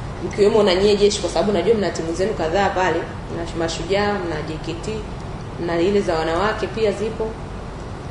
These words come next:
Lakini kwa michezo mingine, kwa mfano mchezo wa ngumi, sisi tuna mashindano ya kiserikali ambayo yanatambulika duniani, ni All African Games, Commonwealth Games pamoja na Olympics. Haya ndo mashindano ambayo serikali ina invest by one hundred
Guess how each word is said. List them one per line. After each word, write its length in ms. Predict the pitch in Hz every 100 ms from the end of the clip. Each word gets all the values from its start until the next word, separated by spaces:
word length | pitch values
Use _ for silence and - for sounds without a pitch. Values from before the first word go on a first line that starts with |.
| - - -
Lakini 360 | 180 202 269 277
kwa 260 | 254 220
michezo 360 | 220 220 240 247
mingine, 400 | 233 233 285 277
kwa 120 | 233
mfano 280 | 208 254 254
mchezo 320 | 214 233 220
wa 60 | 180
ngumi, 300 | 190 196 156 -
sisi 240 | - 233 254
tuna 220 | 247 220
mashindano 440 | 202 202 208 240
ya 80 | 233
kiserikali 680 | - - 214 202 226 233 185
ambayo 220 | 196 208
yanatambulika 600 | 202 175 170 170 190 208
duniani, 460 | 180 165 165 185 151 - - -
ni 220 | 147 -
All 120 | 214 220
African 480 | 214 220 220 208
Games, 320 | 196 214 214 -
Commonwealth 520 | 208 214 214 202 -
Games 240 | 202 208 -
pamoja 400 | 170 165 175 165
na 100 | 151
Olympics. 460 | 151 170 - - - - -
Haya 160 | 185 220
ndo 100 | 180
mashindano 460 | 165 - 180 214
ambayo 380 | 165 180 285 196 202 - - - -
serikali 480 | - 170 170 220 214
ina 120 | 175
invest 360 | 165 165 226 -
by 220 | 156 165
one 120 | 202 233
hundred 360 | 262 330 359